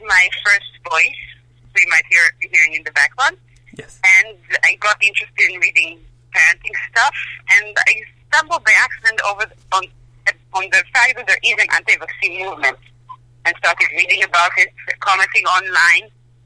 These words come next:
Speaker 1: and eventually started writing on it professionally.
Speaker 2: How long have you been doing that now?
Speaker 1: I found out about the anti-vaccine movement in mid-,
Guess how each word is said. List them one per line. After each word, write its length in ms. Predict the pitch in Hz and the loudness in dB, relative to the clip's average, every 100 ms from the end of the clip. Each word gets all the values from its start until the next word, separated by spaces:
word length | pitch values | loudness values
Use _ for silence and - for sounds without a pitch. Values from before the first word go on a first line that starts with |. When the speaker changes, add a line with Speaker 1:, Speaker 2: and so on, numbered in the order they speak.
| _ _ | _ _
Speaker 1:
and 120 | 196 | -4
eventually 460 | 214 302 381 294 240 | 2 0 0 -4 -4
started 280 | - 240 262 196 | 0 -2 -2 0
writing 300 | 214 220 226 | 0 0 -4
on 80 | 202 | -6
it 120 | 196 | -6
professionally. 640 | 202 196 170 - 131 127 _ | -8 -4 -2 -2 -4 -14 _
Speaker 2:
How 140 | 185 226 | 4 6
long 100 | 247 | 6
have 80 | 220 | 4
you 60 | |
been 100 | 214 | 2
doing 240 | 202 214 240 | 4 4 4
that 160 | 240 | 2
now? 260 | 240 254 277 | 4 2 2
Speaker 1:
I 200 | - 202 196 - - 302 | 2 2 2 0 2 2
found 160 | 349 302 | 2 4
out 220 | 339 320 | 2 2
about 220 | 247 254 | 0 2
the 80 | 262 | 2
anti-vaccine 760 | 277 277 233 _ 240 - 233 | 2 -2 -4 _ -4 -2 -4
movement 280 | 226 214 233 - | -4 -4 -4 -2
in 120 | - | -4
mid-, 320 | 202 220 | -2 -4